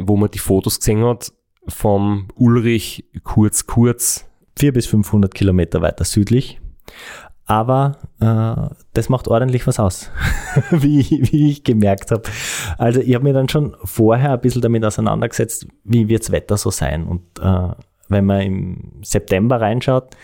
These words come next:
Speaker 2: dann bist quasi im, im patagonischen Winter. Da ist eiskalt, es hat Schneefall, es geht immer ein kalter Wind. Und je näher das Rennen kommt,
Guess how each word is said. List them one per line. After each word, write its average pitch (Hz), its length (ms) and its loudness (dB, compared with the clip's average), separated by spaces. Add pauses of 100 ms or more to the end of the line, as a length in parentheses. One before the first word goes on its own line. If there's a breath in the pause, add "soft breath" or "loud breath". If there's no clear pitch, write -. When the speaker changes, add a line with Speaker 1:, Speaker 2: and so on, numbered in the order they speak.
(400 loud breath)
Speaker 2:
dann 95 140 2
bist - 240 -2 (360)
quasi 104 600 0 (220)
im, 98 400 0 (340)
im 101 160 2
patagonischen 101 720 2
Winter. 117 560 0 (140)
Da 80 80 -4
ist - 360 -6 (360)
eiskalt, 110 800 -2 (200)
es - 160 -2
hat - 140 -2
Schneefall, 107 680 0 (480 loud breath)
es - 160 -4
geht - 240 0
immer 131 640 2 (100)
ein 98 120 -2
kalter - 440 0
Wind. 117 300 0 (580 loud breath)
Und 110 520 0 (540)
je 117 120 0
näher 113 240 4
das 127 180 -2
Rennen 117 240 2
kommt, 135 260 0